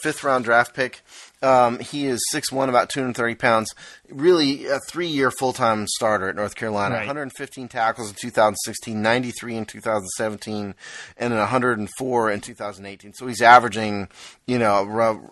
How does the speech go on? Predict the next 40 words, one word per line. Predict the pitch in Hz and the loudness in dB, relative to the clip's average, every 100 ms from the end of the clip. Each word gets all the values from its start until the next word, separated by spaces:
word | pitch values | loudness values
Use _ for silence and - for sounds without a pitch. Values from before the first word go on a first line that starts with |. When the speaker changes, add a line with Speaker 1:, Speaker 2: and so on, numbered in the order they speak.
| 95 | -12
Speaker 1:
you | 120 | -10
know, | 104 98 123 120 | -8 -10 -6 -6
a | |
tad | - 127 117 | 0 4 6
over | 113 98 | 4 0
a | - | -2
hundred. | 104 87 80 - - | -4 -4 -8 -8 -6
<laughs> | - - - - - | -6 -8 -20 -14 -4
You | 117 | -2
know, | |
he's | 113 107 | -2 4
averaging, | 120 120 110 104 | 8 8 4 -2
like, | 101 | -2
a | 98 | -2
hundred | 110 104 98 90 - - - - - - - - - | -4 -4 -6 -8 -12 -12 -12 -10 -10 -10 -8 -6 -6
six, | 117 98 - | -6 -6 -4
hundred | 107 101 92 | -4 -4 -4
seven. | 104 98 92 87 - - - - - - | -2 -2 -4 -12 -16 -20 -20 -20 -14 -8
You | 113 | -4
know, | 95 85 92 | -4 -6 -8
no, | 120 117 98 | -4 -2 -2
that's | 98 - | -4 -4
not | 95 85 | -6 -4
right. | 85 - _ - _ | -4 -6 _ -20 _
Three | - 113 | -10 -4
hundred | 117 107 101 | -4 -4 -4
and | 98 92 | -6 -8
twenty-two. | 107 101 - 101 | -8 -8 -10 -8
Yeah, | 113 | -6
he's | 127 139 | -2 8
averaging | 147 120 117 | 8 8 2
a | |
bit | 98 110 | 0 -2
over | 104 95 | -2 -2
a | 90 | -6
hundred. | 92 - | -8 -10
Speaker 2:
Okay. | 123 95 - | -14 -16 -18
Speaker 1:
<laughs> | - | -16
So, | - 123 - - - _ _ - | -10 -10 -12 -20 -20 _ _ 4
um, | 147 139 127 110 | 6 8 4 -4